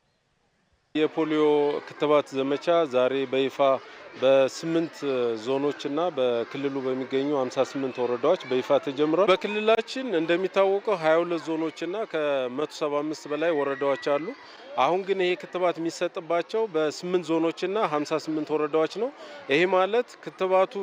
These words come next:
ሊሰጥ፣ እ፣ የተቻለበት ዋነኛ ምክንያት ሁለት ወረዳዎች ላይ፣ እ፣ በሽታው የተገኘባቸው ሁለት ወረዳዎች አሉ። በደቡብ ጎንደር ዞን አንዳቤት ወረዳ አንድ ህፃንና እንዲሁም ደግሞ ጎንደር ከተማ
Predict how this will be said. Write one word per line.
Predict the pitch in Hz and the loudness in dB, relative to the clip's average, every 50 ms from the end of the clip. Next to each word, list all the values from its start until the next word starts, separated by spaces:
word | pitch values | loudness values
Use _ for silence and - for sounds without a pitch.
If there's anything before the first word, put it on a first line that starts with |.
| 180 165 | -6 -6
ሊሰጥ፣ | 160 160 156 - - 190 185 - - - - - - - - - - - - | -6 -8 -8 -4 -4 -4 -4 -4 -12 -18 -20 -20 -20 -20 -20 -20 -20 -12 -6
እ፣ | - 135 139 135 131 131 127 123 123 120 120 120 127 | -2 0 0 2 0 0 0 0 0 0 -2 -2 2
የተቻለበት | 147 170 170 - 202 185 - - 185 165 165 170 156 143 147 - 147 | 2 2 2 2 0 -2 0 2 2 2 2 2 0 0 -4 -2 2
ዋነኛ | 147 156 170 180 180 180 180 175 170 151 147 | 2 2 2 2 0 0 0 0 0 0 0
ምክንያት | 147 165 - - 196 208 233 - - - - - - - - - - - | -2 -4 -4 -4 -4 -4 -4 -4 -6 -16 -20 -20 -20 -20 -20 -20 -18 -8
ሁለት | - 180 180 208 208 - - 180 | -4 0 2 2 2 0 0 0
ወረዳዎች | 170 165 165 165 156 170 170 165 - - | 2 2 2 2 2 2 2 2 0 -2
ላይ፣ | 196 214 233 240 247 - - - - - - | -2 -2 -2 -2 -6 -8 -20 -20 -20 -16 -12
እ፣ | 135 131 131 127 123 | -8 -6 -4 -4 -4
በሽታው | 117 123 160 - - 180 - 175 165 | -2 -4 -4 -4 -4 -6 -2 -2 -2
የተገኘባቸው | 147 - 156 143 147 143 143 135 117 147 143 135 - 156 143 | -2 -4 -6 -6 -4 -4 -4 -4 -2 -2 -4 -2 -2 -6 -6
ሁለት | 123 139 151 147 - 156 | -6 -4 -4 -4 -2 -2
ወረዳዎች | 151 156 160 160 180 185 175 - | -2 -2 0 2 2 0 2 0
አሉ። | 190 190 190 180 | -2 -2 0 0
በደቡብ | 156 151 147 156 160 160 156 143 | -2 -2 2 2 2 0 0 0
ጎንደር | 151 151 147 143 147 139 127 120 | -2 -2 0 0 -2 -4 -4 -8
ዞን | 117 135 156 170 190 190 - - - - - - - | -4 0 0 0 0 -2 -8 -18 -20 -20 -18 -6 -2
አንዳቤት | 131 151 156 165 170 175 175 165 - | -2 2 4 4 4 4 2 0 0
ወረዳ | 170 165 160 160 156 190 208 202 185 - - 135 | 0 2 2 2 4 4 4 4 2 0 -2 -2
አንድ | 139 143 160 160 143 147 151 | 0 0 0 -2 -4 -4 -6
ህፃንና | 143 147 147 - 160 151 147 147 143 156 180 202 202 | -6 -6 -4 -2 -2 -2 -2 -2 -2 -2 -2 -2 -2
እንዲሁም | 165 147 143 147 147 151 143 | -2 -4 -4 -4 -6 -4 -4
ደግሞ | 147 143 135 165 190 226 254 - - - - - - - - - | -4 -4 -4 -4 -4 -4 -4 -6 -14 -20 -20 -20 -20 -20 -16 -2
ጎንደር | - 151 175 175 185 180 165 | 2 2 4 4 4 2 0
ከተማ | - 180 165 156 156 160 | 0 -4 -4 -2 -2 0